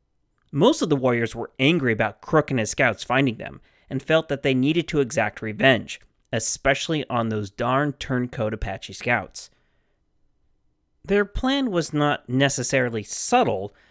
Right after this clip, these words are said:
but it had the beauty of simplicity. In effect, it went like this. They would hold another dance,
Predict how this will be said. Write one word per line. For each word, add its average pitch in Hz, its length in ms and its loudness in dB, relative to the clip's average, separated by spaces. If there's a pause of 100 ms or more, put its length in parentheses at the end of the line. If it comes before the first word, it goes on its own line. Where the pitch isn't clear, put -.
(380)
but 220 120 2
it 269 140 -6
had 135 320 -2
the 135 60 -6
beauty 117 400 -4
of 104 100 -6
simplicity. 104 720 -4 (1160)
In 214 100 4
effect, 160 320 2
it 127 80 0
went - 200 -4
like 107 220 -10
this. - 360 -14 (460)
They 147 140 4
would 202 120 4
hold 147 320 -2
another 127 340 0
dance, - 540 -4